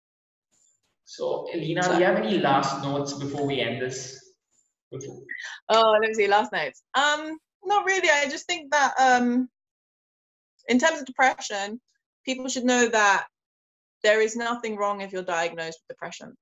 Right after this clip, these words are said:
Speaker 2: There's absolutely nothing wrong. It doesn't make you a, a failure. It doesn't make you a crap human being, nothing like that. But I do encourage that if you do feel low or erratic behavior, to then please seek help.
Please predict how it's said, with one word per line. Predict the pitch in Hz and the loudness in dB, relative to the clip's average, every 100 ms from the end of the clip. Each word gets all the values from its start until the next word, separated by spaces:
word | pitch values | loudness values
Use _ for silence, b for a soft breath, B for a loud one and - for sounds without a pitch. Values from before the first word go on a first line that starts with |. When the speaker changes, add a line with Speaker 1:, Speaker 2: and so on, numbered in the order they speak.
| _ | _
Speaker 2:
There's | 175 180 185 | -8 -4 -2
absolutely | 175 - 180 180 180 | -2 -4 -10 -10 -4
nothing | 175 175 180 | -4 -4 -6
wrong. | 156 156 | -6 -6
It | - | -4
doesn't | 170 185 | -4 -4
make | 185 185 | -6 -4
you | 196 185 | -2 -4
a, | 190 _ _ - | -4 _ _ -8
a | 190 | -8
failure. | - - 196 190 185 180 | -6 0 2 4 4 2
It | 175 | 0
doesn't | 190 196 196 | -4 -8 -10
make | 196 185 | -10 -6
you | 190 | -6
a | |
crap | 185 - - - | -6 -4 -4 -2
human | 208 180 | -4 -4
being, | 180 170 170 | -2 -4 -4
nothing | 170 170 165 | -6 -8 -10
like | 156 139 - | -10 -10 -10
that. | - - _ _ _ _ _ _ - 226 | -14 -14 _ _ _ _ _ _ -6 -2
But | - | 2
I | 220 | 0
do | 214 240 | 0 -2
encourage | 247 233 214 208 - - | 0 2 2 0 -8 -6
that | 202 185 196 | -2 -2 -4
if | 190 | -10
you | 202 - | -16 -10
do | 214 | -10
feel | 214 208 196 196 _ _ - | -6 -4 -4 -6 _ _ -6
low | 190 190 208 247 302 - | 0 2 4 2 -2 -6
or | 196 185 170 | -2 -2 -2
erratic | 180 185 190 - | 0 -2 -2 -8
behavior, | 202 190 190 196 214 233 | -6 -4 -2 -2 -2 -4
to | 202 | -4
then | 196 190 | -4 -6
please | 202 196 - | -8 -10 -10
seek | 185 - | -10 -10
help. | 185 156 - | -8 -8 -10